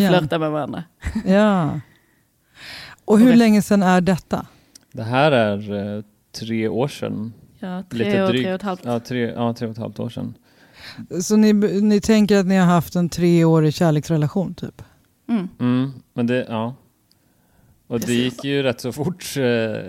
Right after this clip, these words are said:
Speaker 3: eh, då, för att, eftersom vi, nu har vi varit i den här processen ganska länge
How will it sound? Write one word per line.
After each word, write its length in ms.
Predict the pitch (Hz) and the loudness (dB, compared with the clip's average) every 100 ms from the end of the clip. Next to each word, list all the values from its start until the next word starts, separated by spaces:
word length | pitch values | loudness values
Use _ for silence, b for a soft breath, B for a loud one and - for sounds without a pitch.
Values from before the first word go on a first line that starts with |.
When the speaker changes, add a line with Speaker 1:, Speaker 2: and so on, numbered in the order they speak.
| 107 95 92 - 107 | -10 -12 -14 -12 -10
Speaker 3:
eh, 540 | 104 98 95 92 90 - - - _ _ - | -8 -8 -8 -10 -12 -14 -20 -20 _ _ -10
då, 380 | 113 107 98 107 | -4 -2 -2 -6
för 120 | 110 | -8
att, 120 | 101 | -10
eftersom 500 | - - 107 - 110 | -14 -12 -12 -6 -4
vi, 60 | 107 | -2
nu 140 | 110 | -2
har 100 | 117 | -2
vi 140 | 123 117 | -2 -2
varit 340 | 113 104 - | -4 -4 -10
i 240 | 104 104 | -6 -6
den 160 | 101 101 | -6 -6
här 200 | 107 117 | -4 -6
processen 640 | - 139 107 - 95 104 107 _ _ _ _ _ _ _ - | -8 -12 -12 -12 -12 -10 -12 _ _ _ _ _ _ _ -16
ganska 460 | 110 104 104 101 | -12 -12 -10 -10
länge 760 | 98 104 104 98 101 101 113 | -6 -4 -2 -4 -4 -2 -2